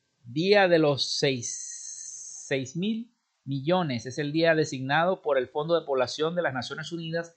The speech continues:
para conmemorar la fecha aproximada en la que la población mundial superó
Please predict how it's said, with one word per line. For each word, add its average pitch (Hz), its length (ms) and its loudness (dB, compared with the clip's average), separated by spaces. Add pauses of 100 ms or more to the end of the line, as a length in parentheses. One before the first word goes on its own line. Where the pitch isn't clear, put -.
(280)
para 170 240 4
conmemorar 175 800 6
la 135 200 4
fecha 156 320 0
aproximada 143 680 0
en 143 160 -8
la 156 140 -4
que 135 80 -10
la 123 120 -2
población 127 400 -4
mundial 135 540 0 (220)
superó 131 680 -4